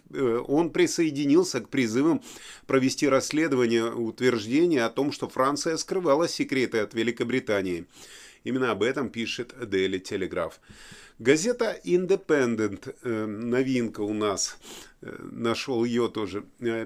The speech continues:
пишет, что премьер-министр Борис Джонсон сталкивается с массовым восстанием консерваторов накануне местных выборов, э, выборов, э, с предупреждением, что его руководство может подвергнуться новой проверке, э,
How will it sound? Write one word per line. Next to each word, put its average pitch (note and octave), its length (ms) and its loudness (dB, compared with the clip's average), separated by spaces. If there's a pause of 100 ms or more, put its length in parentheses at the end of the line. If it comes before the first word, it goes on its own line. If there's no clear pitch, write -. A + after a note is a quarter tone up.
пишет, G3 380 -2
что F3+ 220 0
премьер-министр D3 800 2
Борис C3 260 2
Джонсон D#3+ 400 0
сталкивается C#3 640 0
с - 140 -8
массовым C#3 420 0
восстанием B2 560 0
консерваторов A#2+ 760 -2
накануне A#2 480 0
местных A2+ 480 -2
выборов, A2+ 400 2 (380)
э, A#2 380 0
выборов, A#2 680 -2
э, B2+ 180 0
с - 80 -4
предупреждением, C3 880 2
что A2+ 420 -2
его A#2+ 520 -2
руководство D#3 560 0
может D#3 360 -2
подвергнуться C#3 880 0 (480)
новой C3+ 720 2
проверке, C3+ 680 2 (180)
э, G#2+ 440 0